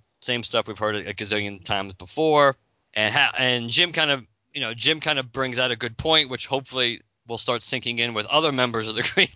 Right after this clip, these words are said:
Lantern Corps too, that, you know, this is your big dilemma. It's like, "I hate to break it to you, but life is consumption. You know, we breathe, we eat, you know, <laughs> we, we, we build,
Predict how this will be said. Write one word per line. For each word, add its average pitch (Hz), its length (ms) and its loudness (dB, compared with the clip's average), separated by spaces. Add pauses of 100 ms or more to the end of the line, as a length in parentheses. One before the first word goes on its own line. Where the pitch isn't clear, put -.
Lantern 156 380 0
Corps 131 260 -4
too, 175 380 0 (520)
that, 123 280 0
you 131 60 -2
know, 123 80 0
this 147 200 0
is 147 120 0
your 147 100 2
big 143 220 -4
dilemma. 135 500 0
It's 127 140 -6
like, 123 120 0
"I 120 60 2
hate 151 160 2
to 131 80 -2
break 131 260 2
it 131 100 -6
to 123 100 -2
you, 113 100 0
but 101 160 -4
life 131 400 2
is 104 140 -4
consumption. 92 580 -10 (500)
You 104 100 -6
know, 98 200 -2 (260)
we 104 100 -10
breathe, 151 420 2
we 107 120 -6
eat, 131 600 2 (600)
you 104 120 -14
know, 98 420 -10
<laughs> - 100 -20
we, - 60 -8 (180)
we, 131 160 -10 (280)
we 127 80 -4
build, 127 420 0